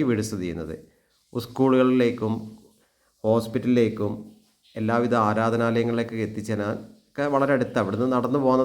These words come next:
ദൂരത്തൊക്കെ ഉള്ളൂ. നല്ല സൗകര്യമുള്ളൊരു ഏരിയ ആണ്. വഴി, വെള്ളം, കറണ്ട് എല്ലാ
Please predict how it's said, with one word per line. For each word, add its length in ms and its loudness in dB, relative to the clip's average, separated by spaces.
ദൂരത്തൊക്കെ 500 -2
ഉള്ളൂ. 200 -4
നല്ല 140 2
സൗകര്യമുള്ളൊരു 640 2
ഏരിയ 240 -2
ആണ്. 140 -6
വഴി, 280 4
വെള്ളം, 300 0
കറണ്ട് 340 -2
എല്ലാ 260 2